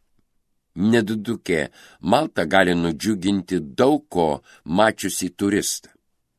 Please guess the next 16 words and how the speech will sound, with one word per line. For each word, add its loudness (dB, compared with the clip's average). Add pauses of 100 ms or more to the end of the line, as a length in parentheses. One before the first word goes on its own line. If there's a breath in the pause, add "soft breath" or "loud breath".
Siaurus 4
miestų -2 (160)
gatvelės, -2 (480 loud breath)
šiurpinantis, 0
bet -2
įsimenantis -2
muziejus 0 (540 loud breath)
ir 6
kiek 0
šaltoka 0
Viduržemio -4
jūra, 0
vietos 0
atmintyje -2 (480 soft breath)
išliksinčios -6 (100)
ilgam. -10